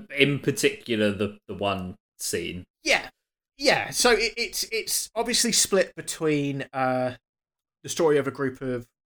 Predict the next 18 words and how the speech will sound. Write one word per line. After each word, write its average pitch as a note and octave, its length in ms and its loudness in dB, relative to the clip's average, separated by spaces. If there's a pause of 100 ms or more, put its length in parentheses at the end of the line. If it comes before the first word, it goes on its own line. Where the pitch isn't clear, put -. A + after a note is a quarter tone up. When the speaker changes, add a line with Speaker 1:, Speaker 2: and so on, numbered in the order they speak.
(120)
Speaker 2:
childhood C3 440 -2
friends A3 480 -2
and D3 200 -4
then C#3+ 140 -4
them C3+ 400 -6
when B2 220 -10
they're B2 400 -4 (160)
adults. F3+ 640 -2 (260)
And F#3 720 4 (440)
it - 200 -10
gets - 380 -2
a A3+ 80 2
bit, D#3+ 400 2 (1080)
basically, D#3+ 480 2
it E3 220 -8
gets D3+ 220 -2
very D#3 260 8
uncomfortable. C3+ 640 0